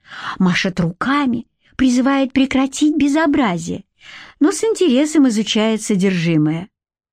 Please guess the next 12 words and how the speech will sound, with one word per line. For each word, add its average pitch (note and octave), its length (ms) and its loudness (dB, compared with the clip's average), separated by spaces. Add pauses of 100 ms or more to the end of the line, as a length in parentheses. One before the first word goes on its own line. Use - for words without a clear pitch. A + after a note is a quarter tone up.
(720)
К - 60 -20
чудачеству C#4+ 800 0
у B3 80 0
хороших A3+ 600 -2
людей G3+ 600 -2 (540)
нужно B3+ 320 4
относиться G#3+ 640 -2
как A3 340 -4 (260)
к - 100 -12
пятнам G#3 560 2
на F3+ 160 2
солнце. E3+ 560 -2